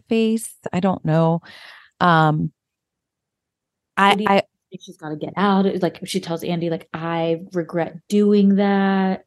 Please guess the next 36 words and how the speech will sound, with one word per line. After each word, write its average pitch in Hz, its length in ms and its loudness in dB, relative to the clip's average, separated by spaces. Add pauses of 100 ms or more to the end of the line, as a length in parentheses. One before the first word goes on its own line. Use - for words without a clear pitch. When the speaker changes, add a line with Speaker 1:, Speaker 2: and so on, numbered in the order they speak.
(680)
Speaker 2:
I'm 175 200 0
desperately 170 480 -4
trying 160 260 -8
to 160 60 -8
get 180 280 -8
out 180 220 2
of 180 120 -2
it. 185 140 2
We 170 120 0
filed 156 500 -6
today," 175 840 2
which 185 180 0
is, 196 100 2
like, 190 140 0
also 175 300 0
interesting 160 400 -8
because, 160 200 -8
of 156 140 -6
course, 170 360 0
you 170 60 -4
did 160 220 -2
today 151 680 -2 (300)
because 185 440 2
you 196 100 2
didn't, 185 280 0 (120)
uh, 190 160 2
you 196 120 2
were 202 80 4
trying 190 200 -2
to 165 40 -6
get 160 100 -2
out 143 140 0
of 147 80 -10
doing - 180 -10
the - 80 -12
reunion. - 520 -12